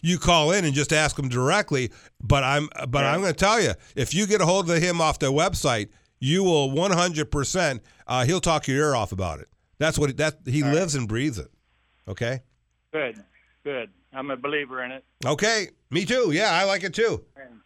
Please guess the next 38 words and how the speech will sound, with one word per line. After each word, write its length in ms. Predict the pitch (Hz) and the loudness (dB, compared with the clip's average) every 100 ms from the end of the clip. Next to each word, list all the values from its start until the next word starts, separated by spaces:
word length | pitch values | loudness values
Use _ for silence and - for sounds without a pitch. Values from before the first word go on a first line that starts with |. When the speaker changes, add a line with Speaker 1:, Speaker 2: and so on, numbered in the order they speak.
| _ _ _ | _ _ _
Speaker 1:
He's 180 | 180 175 | -4 0
got 200 | 208 202 | 0 2
products 360 | 196 196 - | 2 2 0
available 360 | 151 175 190 165 | -2 0 2 2
Speaker 2:
All 60 | 151 | 2
right. 40 | |
Speaker 1:
with 120 | 170 | 0
biochar, 560 | - 151 143 - 139 135 | 2 2 2 0 0 -2
uh, 400 | 123 127 120 117 113 | -4 -4 -4 -4 -6
as 380 | 131 131 123 | -8 -6 -6
the 80 | 113 | -6
base 280 | 120 135 123 | -4 -4 -4
right 160 | 127 110 | -6 -6
now, 300 | 113 87 - _ _ _ | -6 -8 -14 _ _ _
and, 200 | 147 143 | -4 -2
and 200 | 143 151 | -2 -2
they're, 200 | 147 135 | 0 -2
they're 260 | 131 135 135 | -2 -2 -2
wor-, 240 | 139 180 | -2 -4
they, 160 | 135 151 143 143 | -2 -4 -4 -6
they 120 | 143 | -4
were, 360 | 143 139 135 - - _ - | -2 -2 -4 -8 -16 _ -6
the 140 | 135 | -4
last 460 | 135 170 214 202 151 | 2 2 2 0 -2
meeting 420 | 170 208 196 175 | -2 0 0 2
I 160 | 165 | 2
went 300 | 170 165 156 | 2 2 0
to, 240 | - 151 139 | 0 0 0
which 240 | 135 127 | -2 -4
was 120 | 120 | -6
probably, 800 | 101 151 156 156 139 135 143 139 | -2 0 0 0 -2 -2 -2 -4
I'm 80 | 113 - _ _ _ _ _ - | -6 -12 _ _ _ _ _ -12
gonna 160 | - 139 | -6 -4
say 160 | 139 | -4
six, 320 | 131 - 170 160 | -4 -6 -4 -4
eight 140 | 156 | -2
months 260 | 139 135 110 | -4 -4 -4
ago, 320 | 104 98 | -4 -4